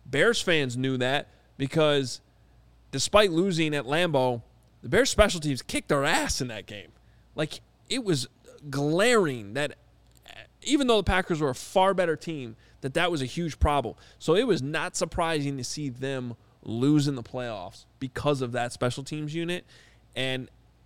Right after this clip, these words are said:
it has been a huge focus in the offseason to fix that. So just don't forget that they should be better in that area, which was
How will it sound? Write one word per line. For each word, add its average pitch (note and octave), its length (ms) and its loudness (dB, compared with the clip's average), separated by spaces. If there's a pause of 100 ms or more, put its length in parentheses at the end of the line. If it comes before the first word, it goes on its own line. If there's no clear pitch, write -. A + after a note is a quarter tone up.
(140)
it D3 100 2
has C#3+ 120 0
been C#3 140 0
a B2+ 40 0
huge D#3+ 320 -4
focus C#3 400 0
in C3 60 -6
the A#2+ 80 -4
offseason A2+ 480 -6
to F#2 60 -16
fix - 420 -8
that. F#2 260 -10
So A2 200 -6
just B2 280 -6
don't D3 260 0
forget C#3+ 420 -2
that A#2+ 320 -2 (480)
they B2 140 -2
should F3+ 380 6
be E3 120 0
better C3+ 400 2 (100)
in B2+ 200 -4
that A2+ 220 -4
area, G#2+ 540 -6 (220)
which - 220 -6
was B2 420 -2